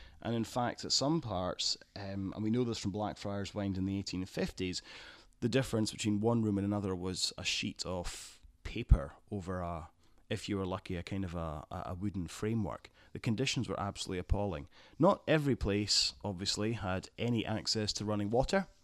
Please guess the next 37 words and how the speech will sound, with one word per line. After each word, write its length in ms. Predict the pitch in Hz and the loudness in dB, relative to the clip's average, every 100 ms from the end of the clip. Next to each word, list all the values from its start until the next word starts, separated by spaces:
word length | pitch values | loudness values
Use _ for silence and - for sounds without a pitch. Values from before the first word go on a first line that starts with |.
| _ - - - | _ -20 -16 2
Toilets 380 | 131 123 - | 4 4 4
were 100 | 101 | 2
absolutely 400 | 101 92 76 95 | 2 2 -2 0
out 40 | 90 | 0
of 40 | |
the 60 | 76 | -2
question. 480 | - 104 - 120 127 - - - - | -2 0 0 -2 -4 -8 -20 -10 0
And 120 | 123 | 0
in 40 | |
fact, 300 | - 127 - | 4 2 2
in 80 | - | 0
some 200 | 143 165 | 2 2
cases, 380 | - 95 - 104 | 0 0 0 0
you 80 | 110 | 0
didn't 200 | 113 78 | 0 0
even 240 | 104 113 | 0 -2
get 200 | 85 - | -2 -4
a 60 | 98 | 0
window. 480 | 123 143 101 78 - - - - - - - - - | 4 6 4 -2 -10 -20 -20 -20 -20 -20 -20 -6 6
Um, 460 | 160 160 165 143 - | 10 12 12 8 4
and 100 | 135 | 6
absolutely 440 | 147 143 117 131 131 | 6 6 6 8 10
no 180 | 143 | 10
source 360 | 143 - 127 - | 10 6 6 6
of 80 | 117 | 6
natural 400 | 120 - 113 110 | 4 4 4 4
light 220 | 113 95 | 6 4
for 120 | - | 4
many, 420 | 107 110 127 120 | 6 8 8 8
many 280 | 107 104 101 | 6 6 4
of 120 | 92 | 0
the 80 | 87 | -2
rooms. 360 | 92 85 71 95 | -4 -4 -4 -4
And 160 | 95 - | -4 -2
Blackfriars 640 | 110 120 - - 101 95 90 | 2 2 2 -2 -2 -2 -2
Wynd, 420 | 92 90 80 - - | -2 -2 -4 -8 -8
um, 540 | 85 92 92 90 90 | -6 -4 -4 -4 -6